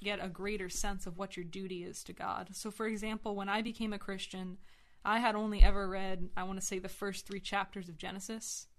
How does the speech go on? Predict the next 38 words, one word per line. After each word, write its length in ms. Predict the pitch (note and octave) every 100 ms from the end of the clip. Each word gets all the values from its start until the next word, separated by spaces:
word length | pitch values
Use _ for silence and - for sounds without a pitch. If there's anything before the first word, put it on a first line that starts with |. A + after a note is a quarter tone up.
| - -
I'd 140 | G#3+
read 120 | C4 A#3+
almost 280 | G3+ F3+
nothing. 360 | F#3+ F3 - F#3+ - - - - - - - -
And 560 | - G#3 G3 F#3+ F#3 - - - - - -
I 120 | G3+
went 160 | A#3 B3
to 60 |
church 360 | A#3+ - E4+ D#4+
the 100 | A3+
next 220 | G#3 G#3
day 400 | G3 G3 F#3 A#3 C4 -
for 160 | G3+
the 60 | G3
first 340 | - G#3+ -
time 300 | A3 G#3 G3+
in 120 | G3
probably 560 | F#3+ A3 G#3 F#3+ F#3+ F3+
fifteen 480 | - A3+ - G#3+ G3
years, 540 | F#3 F#3 G3 - - - - - - - - -
and 320 | G3+ G3+ G3
the 80 | F#3+
sermon 680 | - A#3+ D4 B3 F#3+ A3+ C4 -
was 260 | G3+ G3+ G3+
about 540 | F#3 G3 F#3+ F#3+ -
the 60 | G3
Christian 480 | - A#3 - G#3
duty. 500 | G3 G3+ F3+ D#3+ G3+ - - - - - _
And 140 | G3+ G3+
we 80 |
began 380 | G3 G3+ G#3+ A3
in 120 | G#3+
Matthew, 680 | G3 F#3+ F#3+ F#3+ A3+ C4+ C#4 -
and 280 | G#3 G3+
I 160 | - A3
didn't 180 | C4+ B3
even 320 | C4 A#3+ A3
know 540 | G#3+ G#3+ A3 A#3 B3+